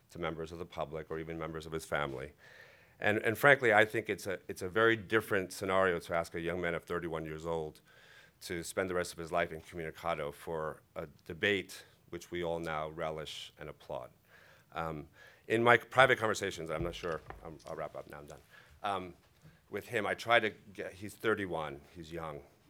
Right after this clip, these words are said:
uh, he's very idealistic. Um, I try to give him the benefit of history. He doesn't really know our history all that well. He's a high school dropout, if you will. Um, so I've been talking to him about Harriet Tubman, to understand the importance of Harriet Tubman.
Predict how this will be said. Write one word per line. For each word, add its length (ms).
uh, 220
he's 120
very 400
idealistic. 640
Um, 360
I 80
try 160
to 80
give 120
him 60
the 80
benefit 380
of 60
history. 520
He 80
doesn't 240
really 200
know 360
our 100
history 400
all 80
that 200
well. 280
He's 180
a 60
high 140
school 220
dropout, 420
if 80
you 80
will. 160
Um, 340
so 140
I've 60
been 100
talking 260
to 60
him 60
about 180
Harriet 360
Tubman, 360
to 100
understand 500
the 160
importance 420
of 80
Harriet 400
Tubman. 320